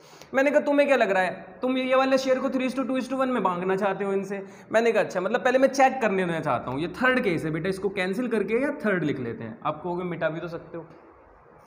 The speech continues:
Third लिख दिया। क्या हुआ कि ये जो मीनू न्यू पार्टनर ज्वाइन कर रही है हमको, ये कितने share के लिए आ रही है? वन फिफ्थ। और ये कहती है, "मुझे अपना share तीनों partner से चाहिए।"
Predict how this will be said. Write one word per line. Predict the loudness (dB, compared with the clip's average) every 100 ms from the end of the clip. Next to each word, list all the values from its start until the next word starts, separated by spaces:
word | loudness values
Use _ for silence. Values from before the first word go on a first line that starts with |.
| -8
Third | -4 -4
लिख | -6
दिया। | -12 -16 -16 -20 -20 -20 -20 -2
क्या | 4
हुआ | 4 6 2
कि | 0 -10 2
ये | 4 4
जो | 4
मीनू | 4 4 4 4
न्यू | 6 6
पार्टनर | 6 4 4 -2 -2
ज्वाइन | 2 2 2 2
कर | 2
रही | 4 2
है | 2
हमको, | -2 -2 -2 0 -2 -6 -14 -18 -20 -20 -20 -4
ये | 0
कितने | 2 2 4 2
share | 6 4
के | 4 4
लिए | 4
आ | 4
रही | 2
है? | 2 0 -4 -6
वन | 2 2 4
फिफ्थ। | 0 -4 -8 -16 -18 -20 -20 -20 2
और | 6
ये | 6
कहती | 6 2 2
है, |
"मुझे | 2 4 4
अपना | 4 4 4
share | 4 4 4 4
तीनों | 4 4 8 8
partner | 6 4 4 2
से | 6 4
चाहिए।" | 4 -4 -6 -8